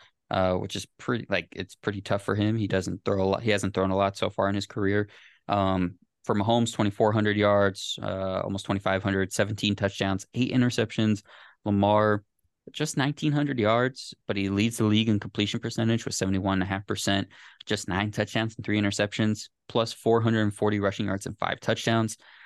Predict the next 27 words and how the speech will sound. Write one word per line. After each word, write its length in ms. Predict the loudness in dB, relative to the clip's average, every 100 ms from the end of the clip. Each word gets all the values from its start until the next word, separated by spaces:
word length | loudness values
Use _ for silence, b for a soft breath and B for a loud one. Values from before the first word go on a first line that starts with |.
| B _ _ _ _ _ _
Lamar 220 | 4 4 6
doesn't 260 | 2 2
have 160 | -2 -2
the 100 | 0
raw 220 | 2 0
stats, 600 | -2 -2 -2 -2 -6 -10 -2
and 100 | -2
it's 120 | -2
because 600 | -6 0 2 2 0 -6 -8
he 140 | 0
has 140 | 0 0
the 100 | -2
Jalen 360 | 0 2 2
Hurts 200 | 0 -2
effect 320 | -4 -4 -4
from 180 | -6 -10
last 400 | -4 -4 -4 -4
year, 360 | 0 0 0 -4 _ _ _ _ _ -6
where 540 | 0 2 4 2 -2 -10 _ _ -2
the 80 |
Ravens 220 | 0 0 -2
just 140 | -6
keep 200 | -6 -4
blowing 300 | 0 0 0
everybody 400 | 0 0 0 0
out. 280 | 0 -2
<laughs> 60 | -6